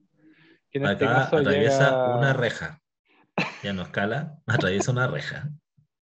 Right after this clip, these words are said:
Speaker 1: Pero rompe un vidrio el weón también, po, weón, o sea.
Speaker 2: Y rompe un vidrio, abre una puerta.
Speaker 1: Sí, sí. No, no
Speaker 2: Rocha
Speaker 1: puede.
Speaker 2: hace lo... El Rocha hace lo que quiere, weón.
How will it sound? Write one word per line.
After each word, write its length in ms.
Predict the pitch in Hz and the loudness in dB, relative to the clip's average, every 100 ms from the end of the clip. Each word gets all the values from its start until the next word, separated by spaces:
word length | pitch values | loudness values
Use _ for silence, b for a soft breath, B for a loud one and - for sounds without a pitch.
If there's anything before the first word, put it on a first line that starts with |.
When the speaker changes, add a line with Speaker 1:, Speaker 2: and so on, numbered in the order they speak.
| _ _ _ 196 _ _ _ _ _ _ _ _ _ | _ _ _ _ _ _ _ _ _ _ _ _ _
Speaker 1:
Pero 220 | - 160 160 | 0 4 6
rompe 380 | 185 240 - | 6 4 2
un 140 | 294 185 | 0 2
vidrio 380 | 285 349 320 247 | 2 4 2 0
el 80 | |
weón 400 | 226 226 269 269 - | 0 0 0 -2 -6
también, 400 | 247 269 - - 226 - | -10 -8 -8 -8 -10 -8
po, 80 | 185 | -6
weón, 360 | 180 180 185 | -4 -6 -6
o 60 | 175 | -6
sea. 540 | 202 202 190 180 180 180 | -6 -4 -4 -4 -8 -6
Speaker 2:
Y 120 | 107 | -2
rompe 220 | 107 113 117 | 2 4 4
un 100 | 110 | 4
vidrio, 260 | 117 123 | 2 4
abre 160 | 120 98 | 4 2
una 160 | 98 | -2
puerta. 440 | 110 90 - 135 160 - | -2 -2 -4 -8 -8 -6
Speaker 1:
Sí, 480 | - 220 254 247 220 | -2 0 0 -2 -4
sí. 140 | - 269 247 214 B B B _ - _ | -4 -6 -4 -6 B B B _ -20 _
No, 200 | 165 185 - | -6 -4 -2
no 180 | 185 | 4
Speaker 2:
Rocha 100 | 180 | 4
Speaker 1:
puede. 320 | 196 233 247 233 | 6 8 8 6
Speaker 2:
hace 200 | - 208 | 6 6
lo... 380 | 196 - - _ _ _ | 6 4 -6 _ _ _
El 120 | 127 | 0
Rocha 280 | 127 175 208 | 2 4 4
hace 220 | 214 220 | 4 4
lo 160 | 214 214 202 | 4 4 4
que 260 | 156 143 | 6 6
quiere, 480 | - 85 82 131 151 | 2 -10 -4 0 0
weón. 100 | 110 | 0